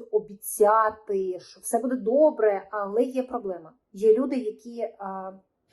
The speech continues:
які розповідають правду. Таких людей багато. Хто каже правду? Не замилювання очей в марафоні, а люди, які кажуть правду.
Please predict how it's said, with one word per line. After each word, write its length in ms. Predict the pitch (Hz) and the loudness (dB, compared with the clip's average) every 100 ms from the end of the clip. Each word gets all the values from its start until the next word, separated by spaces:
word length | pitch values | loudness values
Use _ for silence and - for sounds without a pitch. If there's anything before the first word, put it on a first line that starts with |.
| - _ _ - _ _ | -20 _ _ -20 _ _
які 260 | 202 247 330 | -4 2 2
розповідають 640 | 320 - 208 214 233 - | 2 -4 -4 0 -2 -4
правду. 300 | - 143 _ _ _ _ _ _ _ _ _ _ _ _ _ _ _ _ _ _ _ _ _ _ _ _ _ _ _ _ _ _ _ | -12 -12 _ _ _ _ _ _ _ _ _ _ _ _ _ _ _ _ _ _ _ _ _ _ _ _ _ _ _ _ _ _ _
Таких 320 | - 226 277 - | 0 0 0 0
людей 180 | 247 | 0
багато. 440 | 233 240 196 175 - _ _ _ _ | 0 -2 -4 -8 -12 _ _ _ _
Хто 260 | - - 254 | -18 0 2
каже 240 | 254 254 | 4 0
правду? 360 | 254 202 165 - _ _ | -4 -8 -8 -12 _ _
Не 160 | 220 247 | 2 4
замилювання 600 | 254 262 349 302 233 220 | 6 8 8 6 2 -4
очей 560 | - 220 - 214 185 - 190 | -6 -8 -2 -2 -2 -8 -12
в 140 | 196 | -6
марафоні, 680 | 196 202 202 196 175 175 - - | -2 -2 -2 -4 -6 -10 -20 -10
а 280 | 202 196 202 | -8 -6 -4
люди, 260 | 233 302 | -2 0
які 200 | 240 226 | -2 -2
кажуть 320 | 220 214 214 | -2 -4 -6
правду. 320 | - 160 - | -12 -12 -12